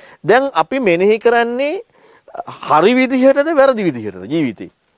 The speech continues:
හොඳට හිතලා බලන්න. අපි මෙනෙහි කරන්නේ ජීවිතේ හරි විදිහටද වැරදි විදිහටද? වැරදි විදිහටනේ. දැන් මම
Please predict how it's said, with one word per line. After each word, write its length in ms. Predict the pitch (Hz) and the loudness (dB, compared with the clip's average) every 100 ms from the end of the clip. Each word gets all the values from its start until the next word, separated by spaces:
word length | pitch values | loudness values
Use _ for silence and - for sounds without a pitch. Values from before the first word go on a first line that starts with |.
| _ _ _ _ _ _ _ _ _ _ _ _ _ - | _ _ _ _ _ _ _ _ _ _ _ _ _ -4
හොඳට 200 | 131 180 | 0 2
හිතලා 220 | 180 202 | 2 0
බලන්න. 220 | 233 254 - - - | 0 -4 -8 -20 -2
අපි 260 | 123 - 190 | -2 2 2
මෙනෙහි 340 | 139 139 160 | 2 0 0
කරන්නේ 320 | 170 180 185 | 2 2 0
ජීවිතේ 460 | 185 196 208 220 240 | -2 -4 -4 -2 0
හරි 320 | 175 135 120 170 | 0 0 0 2
විදිහටද 440 | 185 202 214 247 | 0 2 2 4
වැරදි 260 | 247 254 233 | 2 2 0
විදිහටද? 420 | 147 107 98 98 | -4 -4 -12 -2
වැරදි 260 | 131 160 185 | -2 2 0
විදිහටනේ. 440 | 185 190 190 220 _ _ _ _ _ | 0 -4 -6 -10 _ _ _ _ _
දැන් 120 | 139 | -2
මම 60 | 151 | 2